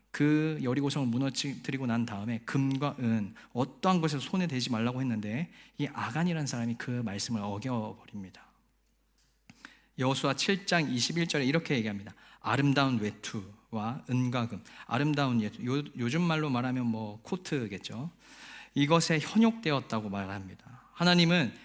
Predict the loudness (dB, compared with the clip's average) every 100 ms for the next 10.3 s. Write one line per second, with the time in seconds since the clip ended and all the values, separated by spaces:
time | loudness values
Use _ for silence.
0 | -16 0 2 4 4 2 2 0 0 0
1 | 2 0 0 0 -2 -2 -4 -4 -4 -6
2 | -6 -2 0 0 0 0 0 2 0 -2
3 | -4 -4 -6 -6 -6 -4 -2 -2 -2 -2
4 | -2 -2 -2 -4 -6 -10 _ _ _ _
5 | 6 6 6 2 2 -4 -18 -20 2 6
6 | 8 8 4 4 4 6 4 2 0 0
7 | 0 -2 0 0 4 4 4 2 2 2
8 | 2 0 0 0 0 2 2 0 -2 -2
9 | -2 -2 -2 -2 -4 0 0 0 -2 -6
10 | -6 -8